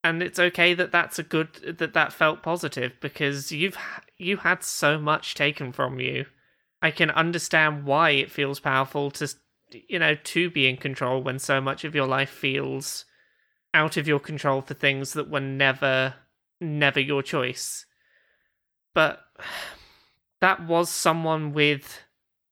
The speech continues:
a life of their own, and just because it feels powerful and it feels like you have control doesn't mean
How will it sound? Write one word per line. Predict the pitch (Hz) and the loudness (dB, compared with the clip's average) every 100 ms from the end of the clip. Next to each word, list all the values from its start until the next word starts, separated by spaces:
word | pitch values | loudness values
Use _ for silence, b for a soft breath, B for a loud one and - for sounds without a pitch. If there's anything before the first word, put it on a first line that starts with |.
| _ _ - | _ _ 4
a | 170 | 4
life | 151 151 151 | 6 4 2
of | 160 151 | -2 2
their | 151 151 | 4 6
own, | 160 139 131 135 | 4 2 -2 -4
and | - 143 139 139 139 - _ _ _ _ _ _ _ _ _ _ - | 0 0 0 -6 -8 -14 _ _ _ _ _ _ _ _ _ _ -6
just | 185 160 - | -2 0 2
because | 185 175 | 2 2
it | 165 - | 2 0
feels | 156 143 | -2 -2
powerful | - 147 143 143 151 139 | 2 4 4 2 0 0
and | 139 | 0
it | 139 - | -4 -2
feels | 156 147 143 | 2 2 2
like | 143 139 | 0 0
you | 147 | -2
have | 147 143 | 0 0
control | - 139 147 139 135 | -2 -2 2 0 2
doesn't | 147 139 143 139 _ _ _ _ _ _ _ _ _ - | 0 0 -2 -8 _ _ _ _ _ _ _ _ _ -6
mean | 156 143 143 143 | 0 2 2 0